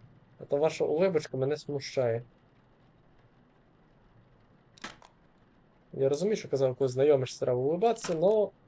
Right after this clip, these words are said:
тут не по роботі, брат.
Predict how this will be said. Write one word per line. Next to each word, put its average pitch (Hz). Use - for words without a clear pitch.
тут 175
не 220
по 185
роботі, 123
брат. -